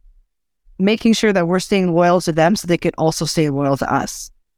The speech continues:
right? So for instance, like, our electrician, you know, when, even if we're working on a new project or a project that he's not really put a lot of time and effort into, we would call him if we have a problem. He would always show up on time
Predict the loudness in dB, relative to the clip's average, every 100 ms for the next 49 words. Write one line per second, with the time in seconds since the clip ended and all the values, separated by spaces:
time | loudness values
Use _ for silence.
0 | _ _ -10 -2 0 0 -2 0 0 0
1 | 0 0 0 0 2 0 0 -2 0 0
2 | 0 -2 _ _ _ _ _ _ _ _
3 | _ _ _ -2 2 2 2 -2 2 2
4 | 4 2 2 2 2 2 2 2 0 2
5 | 2 2 0 2 0 2 0 0 -2 -4
6 | -4 0 0 0 0 0 -4 -10 -2 0
7 | 4 2 2 0 0 0 -2 0 0 0
8 | 2 2 2 0 _ _ _ -4 0 0
9 | 0 2 2 2 0 2 2 2 2 2
10 | 4 2 0 0 2 2 0 0 0 0
11 | 2 2 4 4 4